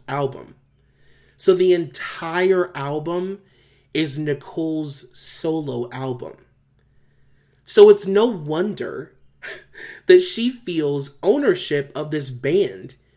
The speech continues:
when they're literally performing music that she wrote about her life.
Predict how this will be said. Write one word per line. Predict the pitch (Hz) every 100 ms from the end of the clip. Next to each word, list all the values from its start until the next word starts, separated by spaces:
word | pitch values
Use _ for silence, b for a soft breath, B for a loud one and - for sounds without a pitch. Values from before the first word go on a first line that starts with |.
| _ -
when | 165 185
they're | 185 160
literally | 135 135 131 233 - - 143 117 110 117
performing | 127 147 - 160 156 147 139
music | 170 185 147 139
that | 131 123
she | - 185
wrote | 165 139 170 156 -
about | 135 135 135 - -
her | 135 131 120
life. | 117 113 139 143 160 - -